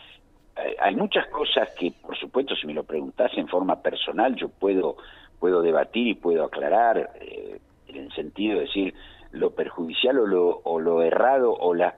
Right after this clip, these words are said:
o lo equivocadas que está en la propuesta. No sé si equivocada o, o son propuestas que justamente van a contramano del interior del país y de nuestras provincias. Pero vuelvo a repetir, uno respeta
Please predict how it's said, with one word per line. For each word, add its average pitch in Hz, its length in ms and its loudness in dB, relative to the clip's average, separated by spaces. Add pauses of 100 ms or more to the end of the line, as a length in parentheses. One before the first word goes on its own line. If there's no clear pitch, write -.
(140)
o 92 120 0
lo 101 160 4
equivocadas 120 520 0
que 180 80 -6
está - 120 0
en 302 60 2
la - 100 0
propuesta. 415 420 0
No 330 100 -4
sé 202 120 -10
si - 140 -6
equivocada 196 640 0
o, 78 300 0
o - 80 -14
son 104 200 -2
propuestas 95 440 -2
que 69 100 -8
justamente 104 480 -2
van 85 180 -2
a 82 60 -8
contramano 101 720 0 (420)
del 78 240 -4
interior 80 500 -2
del 78 160 -4
país 104 380 0
y 113 80 0
de 85 80 2
nuestras - 320 -8
provincias. - 680 -2 (440)
Pero 73 180 -2
vuelvo 110 240 2
a 107 40 0
repetir, - 500 -2
uno 135 220 0
respeta - 580 0